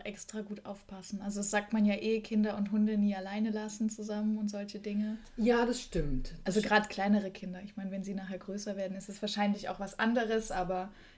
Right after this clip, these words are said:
Speaker 1: grad die kleinen Kinder, da muss man dann echt schon ein bisschen aufpassen
Speaker 2: Ja, das
Speaker 1: wahrscheinlich.
Speaker 2: stimmt.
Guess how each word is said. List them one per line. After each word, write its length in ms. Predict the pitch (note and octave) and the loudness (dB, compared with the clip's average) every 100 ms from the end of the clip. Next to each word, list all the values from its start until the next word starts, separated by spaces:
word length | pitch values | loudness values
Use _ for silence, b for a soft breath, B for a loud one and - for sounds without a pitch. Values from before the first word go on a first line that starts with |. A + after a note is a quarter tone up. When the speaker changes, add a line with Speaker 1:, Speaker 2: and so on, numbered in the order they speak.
| - | -6
Speaker 1:
grad 220 | G3+ G3+ | -2 -2
die 80 | G3+ | -4
kleinen 280 | F#3+ G3 G#3 | -2 0 2
Kinder, 260 | G#3+ G#3 | 4 2
da 100 | G3+ | 0
muss 180 | F#3+ F#3+ | -6 -6
man 140 | G3 | -6
dann 140 | F#3 F#3 | -6 -8
echt 200 | F#3+ - | -10 -10
schon 120 | F#3+ | -10
ein 40 | F#3+ | -10
bisschen 200 | F#3+ G3+ | -8 -10
aufpassen 400 | G3 - G3+ A3+ | -10 -10 2 4
Speaker 2:
Ja, 100 | B3 | 4
das 80 | A#3+ G3 | 4 0
Speaker 1:
wahrscheinlich. 220 | F#3+ E3 | 0 -2
Speaker 2:
stimmt. 220 | A#2+ B2 | -2 -6